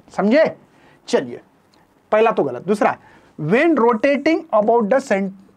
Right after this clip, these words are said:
their central axis, hollow ring, अच्छा, hollow ring का moment of inertia पता है? hollow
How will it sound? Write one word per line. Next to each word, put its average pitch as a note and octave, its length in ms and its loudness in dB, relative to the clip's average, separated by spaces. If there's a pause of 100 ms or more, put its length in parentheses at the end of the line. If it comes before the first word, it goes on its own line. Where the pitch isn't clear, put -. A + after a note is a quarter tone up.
(160)
their G#3 260 0
central G#3+ 400 0
axis, G3 400 -4 (520)
hollow C#4 400 4 (320)
ring, G#3+ 340 2 (160)
अच्छा, - 440 -4
hollow C#4+ 240 0
ring E4 240 0
का D#4+ 120 2 (100)
moment A3 380 -2
of C#4 140 -2
inertia C4+ 260 -4
पता C4 220 -8
है? C4+ 80 -8 (160)
hollow A3+ 260 0